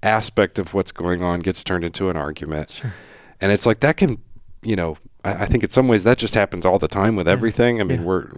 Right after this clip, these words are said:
Speaker 1: you know, now, <laughs> now in, you know, in the fall here and, and, and in twenty twenty. And, and, and I think, like, that's, it's so easy to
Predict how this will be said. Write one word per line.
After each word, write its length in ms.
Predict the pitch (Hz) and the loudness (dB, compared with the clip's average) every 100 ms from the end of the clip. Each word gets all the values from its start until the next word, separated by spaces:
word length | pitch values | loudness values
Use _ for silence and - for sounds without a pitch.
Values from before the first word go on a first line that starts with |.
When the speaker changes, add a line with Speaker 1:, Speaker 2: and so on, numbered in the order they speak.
| - | -10
Speaker 1:
you 80 | 87 | -6
know, 140 | 82 | -4
now, 420 | 80 85 - - - - - | -2 0 0 -2 -8 -18 -20
<laughs> 260 | - - | -20 -6
now 180 | 90 92 | -2 0
in, 120 | 90 71 | -2 -4
you 100 | 90 | -6
know, 120 | 87 | -6
in 80 | 90 | -6
the 80 | 90 | -6
fall 360 | - 90 92 | -2 0 0
here 300 | 92 104 98 | 2 2 4
and, 240 | 92 87 80 | 2 -2 -8
and, 380 | 85 85 82 - - - - _ _ _ | -6 -6 -6 -10 -20 -20 -20 _ _ _
and 420 | 90 87 85 80 - _ | -2 -2 -4 -10 -14 _
in 160 | 90 90 | -8 -8
twenty 280 | - 95 87 | -4 -4 -4
twenty. 400 | - 87 95 95 | -4 -4 -2 -2
And, 280 | 82 82 - _ _ _ _ - | -4 -10 -16 _ _ _ _ -6
and, 180 | 95 92 | -2 -2
and 180 | - 95 | 0 0
I 100 | 92 | 2
think, 260 | 110 107 | 0 2
like, 200 | 104 92 | 2 4
that's, 340 | 110 110 - - | 4 2 0 -6
it's 180 | 101 - - | -6 -6 -4
so 340 | - 123 131 | 0 4 4
easy 360 | - 117 107 104 | 4 4 6 2
to 280 | - 98 | 4 0